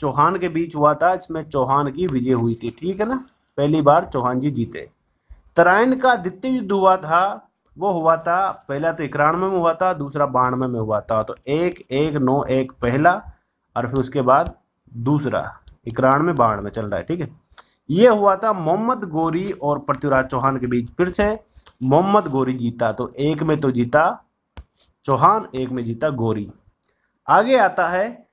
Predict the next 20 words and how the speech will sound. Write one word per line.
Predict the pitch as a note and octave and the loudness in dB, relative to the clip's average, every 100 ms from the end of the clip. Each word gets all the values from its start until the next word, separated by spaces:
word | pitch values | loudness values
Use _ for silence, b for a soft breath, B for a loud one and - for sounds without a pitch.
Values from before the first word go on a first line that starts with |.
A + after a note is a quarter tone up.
| _ _ | _ _
चंदावर | F#3 F#3 F#3+ G#3 A#3+ A#3+ | 0 2 2 2 2 -2
का | - G3+ | -2 -2
युद्ध। | D#3 D3+ D3 | -2 -6 -6
दोस्तों, | B2+ F#3 G3+ - G#3 | -2 -2 -2 -2 -4
चंदावर | G3+ D#3+ D3+ D#3+ E3 E3+ | -2 -4 2 2 2 -2
का | D#3+ | -6
युद्ध | D#3 D3+ D#3 | -6 -6 -10
ग्यारह | D3 A#2+ B2+ C3+ C#3 D#3+ | -10 -4 2 4 4 2
सौ | D#3+ | 0
चौरानवे | C#3+ C3+ B2+ C3+ D3 E3+ | -10 -4 0 0 0 -2
में | F3+ | -2
हुआ | D#3 D#3 E3 | -2 2 0
था, | D#3+ E3 F3+ G3 _ _ _ _ - | 2 -2 0 -2 _ _ _ _ -12
ईस्वी | C#3 D3 F3 | -10 -8 -2
ये | F3 | -2
सब | F3+ D3+ | 0 -2
ये, | B2 F#2 - _ _ | -4 -4 -10 _ _
ठीक | F3+ | -6
है | |
ना। | G3+ | -4